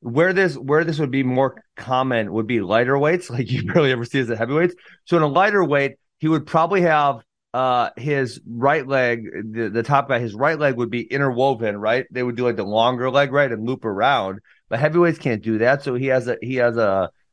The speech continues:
a figure four on the leg as opposed to having the leg looped around. That makes sense.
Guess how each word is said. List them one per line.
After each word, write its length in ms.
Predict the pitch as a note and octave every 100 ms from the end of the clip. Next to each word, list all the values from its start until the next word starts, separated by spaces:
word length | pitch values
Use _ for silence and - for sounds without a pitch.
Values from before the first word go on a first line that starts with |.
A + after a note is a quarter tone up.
| _
a 100 | -
figure 320 | G2+ D#3 B2+ A#2
four 400 | - D3 C#3 F#2+
on 300 | G#2 G#2 G2+
the 100 | G2
leg 320 | G#2 G2+ D#2+
as 160 | G#2+
opposed 440 | G#2+ F#2 A#2+ A2 A2
to 100 | A2
having 280 | A2 G#2 G2+
the 80 | F#2+
leg 240 | G2+ F#2+ D#2
looped 260 | G2+ F#2
around. 460 | F#2 F2 D#2+ C2+ D2 _
That 160 | - G2
makes 220 | F2+ E2+
sense. 340 | - D#2 -